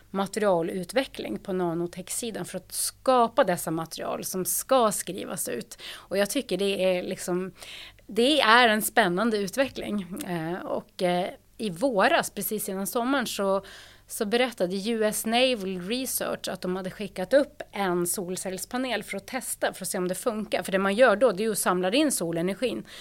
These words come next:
Sen måste man beama den här energin till jordens yta och det, då omvandlar man energin till mikrovågor. Det låter som science fiction. Men, men där, <laughs> där ser vi ju en galet spännande utveckling. Och, jag menar, solen är ju så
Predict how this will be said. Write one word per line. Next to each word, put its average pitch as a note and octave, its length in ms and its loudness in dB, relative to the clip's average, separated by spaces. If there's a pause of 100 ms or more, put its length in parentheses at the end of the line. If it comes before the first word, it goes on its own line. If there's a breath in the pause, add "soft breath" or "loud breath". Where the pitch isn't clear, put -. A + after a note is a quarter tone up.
(240 loud breath)
Sen G#3+ 200 0
måste C4 240 0
man F3+ 220 2
beama B3 520 4
den F3+ 160 -6
här F3 140 -4
energin F3+ 540 -4
till F#3+ 220 -6
jordens F#3 480 -2
yta A3+ 360 -4
och F#3 80 -2
det, A3+ 120 4
då A3 180 -2
omvandlar A3 580 4
man E3+ 180 0
energin E3+ 440 -2
till F#3 140 -4
mikrovågor. G3+ 720 0
Det G#3+ 100 0
låter G#3+ 380 8
som D#3+ 180 -4
science E3+ 380 0
fiction. - 440 -4 (500 loud breath)
Men, A3+ 200 4
men A3 220 4
där, B3 440 10
<laughs> - 220 -2
där A3+ 180 6
ser D4+ 240 6
vi B3 120 4
ju G3+ 140 2
en G3 160 -4
galet B3 540 6
spännande G3 720 4
utveckling. A#3 840 -4 (120)
Och, - 300 -4 (400 loud breath)
jag - 100 -2
menar, G#3+ 160 2
solen B3+ 500 4
är F#3+ 40 4
ju F3 160 2
så E3 340 -4